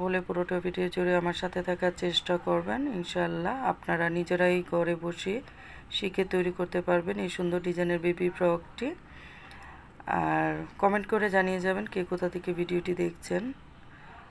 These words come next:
প্রথমেই আমি হাফ বডিটা কাটবো, এই জন্য আমি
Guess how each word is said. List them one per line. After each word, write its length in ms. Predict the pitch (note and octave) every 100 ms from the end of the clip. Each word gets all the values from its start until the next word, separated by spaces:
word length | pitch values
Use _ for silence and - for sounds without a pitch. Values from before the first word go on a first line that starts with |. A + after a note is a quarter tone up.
| - - -
প্রথমেই 400 | G#3+ G#3+ A3 A3+
আমি 180 | A3 A3
হাফ 220 | G3+ F#3+ F#3
বডিটা 360 | G3 G3+ G3 G3 G3
কাটবো, 400 | F3+ E3+ - G#3 B3+
এই 140 | F#3+ F#3
জন্য 160 | F3+
আমি 180 | F3+ F3+